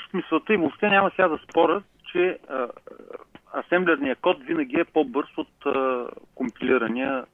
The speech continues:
а, нали, от съвременните компилатори код. Това не е вярно, нали. Съвременните компилатори компилират по-добър изпълним код от, а, асемблерния код, написан от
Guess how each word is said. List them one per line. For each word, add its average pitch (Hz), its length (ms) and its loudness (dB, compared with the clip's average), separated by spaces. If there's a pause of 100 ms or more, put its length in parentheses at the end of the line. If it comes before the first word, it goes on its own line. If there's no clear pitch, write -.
а, 113 140 -16
нали, 120 220 -6
от 135 200 -6
съвременните 117 500 -2
компилатори 113 680 -4
код. - 220 -8 (100)
Това 165 160 -2
не 175 100 2
е 156 80 4
вярно, 104 440 -2
нали. 50 140 -18 (840)
Съвременните 202 440 0
компилатори 147 800 -2
компилират - 540 0 (140)
по-добър 170 460 0 (160)
изпълним 123 600 -8
код 113 200 -2 (500)
от, 180 240 4 (840)
а, 139 220 0 (1080)
асемблерния 165 680 0
код, - 260 -2
написан 175 460 -8
от 151 80 -8